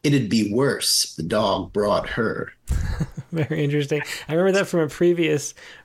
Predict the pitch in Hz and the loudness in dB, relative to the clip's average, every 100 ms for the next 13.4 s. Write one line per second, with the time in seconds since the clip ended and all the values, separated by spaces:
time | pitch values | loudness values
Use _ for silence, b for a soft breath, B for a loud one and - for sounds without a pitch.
0 | - 160 170 135 123 127 127 - - _ | 0 2 2 0 -2 -2 -4 -8 -12 _
1 | - 147 147 156 147 196 208 175 135 120 | -6 -2 0 0 0 2 4 4 2 -2
2 | 127 - - 143 147 160 156 160 170 151 | -6 -6 -2 0 0 -2 0 2 2 2
3 | 156 151 147 139 131 127 131 B B B | 2 0 2 2 2 0 -4 B B B
4 | 143 143 151 147 127 123 135 - 156 139 | 0 2 2 2 2 0 -2 0 0 2
5 | 139 147 135 135 120 123 123 - _ _ | 2 2 2 0 -2 -4 -8 -10 _ _
6 | _ 107 98 98 98 110 107 107 127 107 | _ -6 -6 -4 0 0 2 4 4 2
7 | 107 98 90 131 139 - 131 110 113 92 | 0 0 0 2 2 0 -2 0 0 0
8 | - 87 - - - - - 101 - - | -4 -4 -2 -4 -4 -6 -2 0 -2 -2
9 | - - - _ _ _ - - - - | -4 -4 -8 _ _ _ -10 -8 -8 -14
10 | _ _ _ - b b b b b b | _ _ _ -14 b b b b b b
11 | b b _ _ - 120 131 156 135 139 | b b _ _ -4 0 4 4 4 4
12 | 139 120 - 139 127 - 113 104 92 117 | 2 2 2 2 0 0 0 2 2 4
13 | 113 104 101 101 | 4 4 2 0